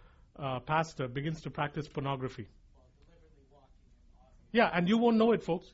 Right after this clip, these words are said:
Speaker 1: You won't know it. Pornography is a secret sin. Let's assume I, I begin to practice it. Let's assume this is what I do when I live in hotels in other places. You're not there. I promise you that if that becomes a practice in my life, God will expose it so that you will be,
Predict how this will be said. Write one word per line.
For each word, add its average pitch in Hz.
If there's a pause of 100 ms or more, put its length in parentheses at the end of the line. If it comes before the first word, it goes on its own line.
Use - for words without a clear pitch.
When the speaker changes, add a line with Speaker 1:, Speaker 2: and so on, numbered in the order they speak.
Speaker 1:
You 180
won't 247
know 208
it. 139 (400)
Pornography 202
is 180
a 185
secret 185
sin. 127 (280)
Let's 202
assume 190
I, 160 (320)
I 165
begin 160
to 151
practice 143
it. 120 (580)
Let's 202
assume 190
this 180
is 185
what 180
I 170
do 165
when 165
I 156
live 156
in 165
hotels 151
in 143
other 135
places. - (280)
You're 208
not 170
there. 131 (640)
I 180
promise 214
you 123 (680)
that 165
if 151
that 190
becomes 185
a 180
practice 160
in 151
my 147
life, 135 (500)
God 170
will 170
expose 196
it 233
so 180
that 160
you 156
will 156
be, 151